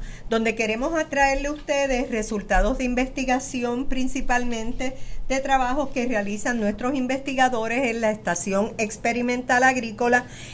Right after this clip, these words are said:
en el Servicio de Extensión Agrícola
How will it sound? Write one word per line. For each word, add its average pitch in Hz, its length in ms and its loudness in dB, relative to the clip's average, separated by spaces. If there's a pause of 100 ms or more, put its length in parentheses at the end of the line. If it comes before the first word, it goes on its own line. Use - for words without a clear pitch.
(140)
en 269 160 6
el 277 80 4
Servicio 254 540 0
de 254 100 4
Extensión 254 540 0
Agrícola 247 680 0